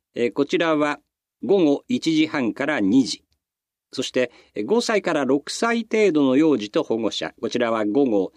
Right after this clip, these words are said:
二時半から三時まで行います。場所は中央図書館三階ホールです。内容です。年齢に合わせてわらべ歌や絵本、お話などを家族と一緒に楽しむお話会です。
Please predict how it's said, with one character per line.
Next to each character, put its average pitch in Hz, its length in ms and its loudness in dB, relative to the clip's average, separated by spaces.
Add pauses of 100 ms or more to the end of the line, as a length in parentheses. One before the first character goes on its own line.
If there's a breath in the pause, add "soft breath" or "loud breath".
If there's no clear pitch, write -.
二 113 180 2
時 170 160 0
半 175 260 -2
か - 140 -8
ら - 180 -6
三 147 300 -2
時 101 80 -6
ま 104 100 -2
で 135 80 -2
行 139 200 -6
い 135 160 -12
ま 165 100 -14
す。 - 160 -8 (680)
場 143 160 -2
所 190 160 2
は 175 180 0 (120)
中 208 260 0
央 208 260 4
図 180 220 -4
書 170 160 0
館 92 340 -6
三 139 240 -2
階 131 160 -2
ホ 110 160 -4
ー 82 40 -4
ル 139 100 -14
で - 100 -18
す。 - 220 -14 (320)
内 170 180 -2
容 175 180 2
で 151 120 0
す。 - 140 -12 (200 soft breath)
年 208 300 2
齢 214 160 2
に 196 120 0
合 202 100 0
わ 208 80 -2
せ 170 140 -4
て 131 220 -4 (220 soft breath)
わ 110 160 -2
ら 208 160 0
べ 208 160 2
歌 139 340 2
や 110 220 -2
絵 113 100 -2
本、 110 460 -2
お 98 120 -4
話 196 460 -4
な 196 160 -2
ど 147 220 2
を 120 120 -4
家 - 160 -6
族 185 280 -2
と 170 160 -6
一 185 80 -8
緒 - 280 -4
に 156 160 2
楽 143 280 0
し - 160 -4
む 147 180 4
お 80 100 -10
話 120 360 -4
会 65 180 -10
で - 80 -14
す。 - 180 -12